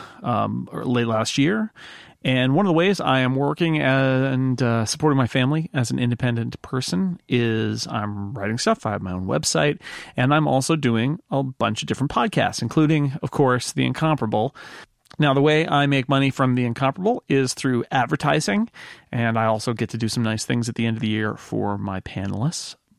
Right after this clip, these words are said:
by, uh, bringing in money for The Incomparable. And one of the ways that we can sell good ads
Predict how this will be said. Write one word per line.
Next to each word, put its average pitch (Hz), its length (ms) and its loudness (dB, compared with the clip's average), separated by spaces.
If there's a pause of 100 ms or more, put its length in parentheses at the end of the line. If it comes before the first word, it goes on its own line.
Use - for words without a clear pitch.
by, 113 420 -2
uh, 110 140 -4
bringing 165 300 0
in 160 100 4
money 135 260 4
for 127 140 -2
The 120 100 2
Incomparable. 98 640 -4 (440)
And 120 480 0
one 151 320 2
of 202 80 2
the 202 60 6
ways 143 500 2
that 127 80 0
we 123 120 0
can 120 140 0
sell 110 240 0
good 139 460 0
ads 107 560 -2